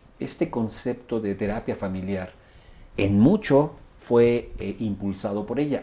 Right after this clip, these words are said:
Por supuesto que ella no es la creadora del concepto, al igual que tampoco Fritz Perls es el creador del concepto de la gestal, y al igual que Milton Erickson tampoco es el creador de la hipnosis, pero sí son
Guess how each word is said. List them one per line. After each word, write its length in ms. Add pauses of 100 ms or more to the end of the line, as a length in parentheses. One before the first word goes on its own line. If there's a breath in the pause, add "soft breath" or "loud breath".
(140)
Por 140
supuesto 580
que 80
ella 180
no 140
es 100
la 140
creadora 480
del 120
concepto, 540 (840 loud breath)
al 160
igual 280
que 100
tampoco 460
Fritz 320
Perls 460 (280 soft breath)
es 180
el 80
creador 300
del 140
concepto 460
de 40
la 80
gestal, 520 (440 soft breath)
y 140
al 100
igual 300
que 100
Milton 380
Erickson 420
tampoco 540
es 160
el 160 (180)
creador 380
de 100
la 80
hipnosis, 540 (640 loud breath)
pero 180
sí 160
son 420